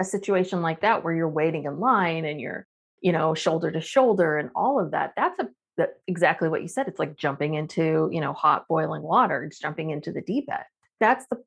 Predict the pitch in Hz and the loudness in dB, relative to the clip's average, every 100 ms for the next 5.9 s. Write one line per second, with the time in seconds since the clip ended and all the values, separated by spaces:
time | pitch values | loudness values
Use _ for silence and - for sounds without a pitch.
0 | - 202 185 185 - 190 - - 330 302 | 0 2 2 0 0 0 -2 -8 -4 0
1 | 185 175 170 - 165 175 - 202 208 202 | 2 2 2 -2 -6 -6 -6 -2 -2 -2
2 | - 190 190 208 202 170 180 202 214 185 | -2 -2 0 0 0 -4 -4 -2 -2 -4
3 | 170 - 190 - 175 170 226 220 190 175 | -4 0 -2 -2 -8 -4 -2 -2 -2 -6
4 | - 175 165 - _ _ _ _ - 220 | 0 0 0 -8 _ _ _ _ -2 0
5 | 202 170 185 180 202 190 185 254 | 2 2 0 2 2 4 4 0